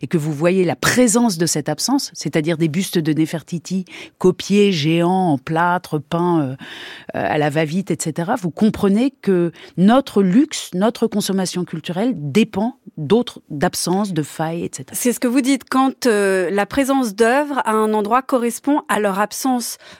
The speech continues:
Speaker 2: dans un autre endroit. Mais à ce moment-là, Bénédicte Savoie, pourquoi c'est pas aussi simple,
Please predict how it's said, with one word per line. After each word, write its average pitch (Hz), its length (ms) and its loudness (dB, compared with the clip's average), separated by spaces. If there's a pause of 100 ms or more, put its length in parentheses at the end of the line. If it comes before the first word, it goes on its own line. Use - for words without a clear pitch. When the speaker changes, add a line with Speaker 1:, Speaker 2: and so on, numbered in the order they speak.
Speaker 2:
dans 196 240 2
un 208 200 2
autre 277 240 0
endroit. 214 420 0 (260)
Mais 208 140 -2
à 208 60 0
ce - 100 -12
moment-là, 208 160 2
Bénédicte 208 480 -2
Savoie, 262 220 -4
pourquoi 269 200 -4
c'est 233 120 -10
pas 196 100 -4
aussi 185 320 -4
simple, 254 560 -2